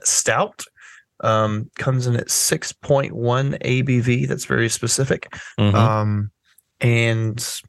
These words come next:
Speaker 1: their website, do, do, do, do, uh, says, "Do or Die is a bold classic style you don't see enough of. We love making stouts and wanted one sessionable enough you could drink it in pints instead of tasters.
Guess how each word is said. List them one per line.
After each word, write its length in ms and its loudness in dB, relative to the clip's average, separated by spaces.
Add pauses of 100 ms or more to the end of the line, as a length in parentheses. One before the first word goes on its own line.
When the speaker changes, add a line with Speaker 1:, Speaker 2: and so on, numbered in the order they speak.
(440)
Speaker 1:
their 200 4
website, 1400 -2
do, 100 -8
do, 140 -12
do, 140 -10
do, 460 -2
uh, 280 2
says, 280 -2
"Do 220 2
or 100 2
Die 280 0
is 140 -4
a 60 2
bold 360 0
classic 380 -4
style 340 2
you 140 -2
don't 260 0
see 220 -2
enough 380 2
of. 240 2 (420)
We 80 0
love 200 4
making 280 -4
stouts 380 0
and 160 0
wanted 260 0
one 240 0
sessionable 920 0
enough 420 2
you 140 -4
could 140 -2
drink 280 0
it 140 -2
in 120 0
pints 540 -4
instead 280 -2
of 140 -8
tasters. 520 -2